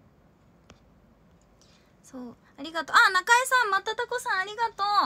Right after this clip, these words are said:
う。中井さん、名前書いたか。あ、で、わー、悪魔来てる。ちょっと待って。でも今、下から順番に読んでるから、ちょっと待ってね。ちょっと待ってね。ありがとうございます。虫眼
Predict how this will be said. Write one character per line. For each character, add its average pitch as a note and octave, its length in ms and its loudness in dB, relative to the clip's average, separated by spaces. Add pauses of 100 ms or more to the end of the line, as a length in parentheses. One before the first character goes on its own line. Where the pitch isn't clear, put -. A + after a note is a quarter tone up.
(560)
う。 - 20 -18
中 C#4 160 -12
井 D4 40 -14
さ D4 100 -6
ん、 C4+ 40 -4
名 C4+ 100 -4
前 B3+ 220 -8
書 C4+ 60 -12
い B3 60 -12
た - 100 -16
か。 - 160 -20 (400)
あ、 A3+ 60 -10
で、 D4 80 -8
わ - 60 -18
ー、 - 20 -18
悪 - 100 -20
魔 A#4+ 600 4
来 G4+ 120 -8
て G#4+ 140 0
る。 F#4+ 60 2 (440)
ち - 40 -10
ょ - 20 -12
っ - 20 -12
と D#4+ 80 -2
待 C#4 140 0
っ - 20 -16
て。 A#3 160 -4
で D4+ 80 -2
も D#4 100 -4
今、 E4+ 280 -2
下 - 160 -2
か G4 100 2
ら G4+ 100 -2
順 F#4+ 200 -4
番 F#4+ 120 0
に F#4+ 60 -6
読 F#4 80 -4
ん E4+ 60 -8
で C4+ 40 -4
る A#3+ 60 -6
か A3+ 80 -6
ら、 A#3 60 -8
ち D4+ 60 -14
ょ - 20 -12
っ - 20 -16
と B3+ 80 -6
待 A3 100 -6
っ G#3 40 -16
て G3+ 80 -12
ね。 G3+ 200 -10 (2250)
ち - 40 -20
ょ - 40 -20
っ - 40 -20
と A#3+ 100 -12
待 G#3+ 120 -12
っ - 40 -20
て G#3+ 100 -20
ね。 A3 300 -12 (2250)
あ - 20 -14
り A#3 140 -10
が A#3 80 -10
と A#3 160 -16
う A3+ 40 -14
ご A3+ 100 -12
ざ A3+ 140 -14
い A#3 80 -12
ま A#3 160 -10
す。 - 100 -10
虫 A#3+ 360 -4
眼 G4+ 60 -14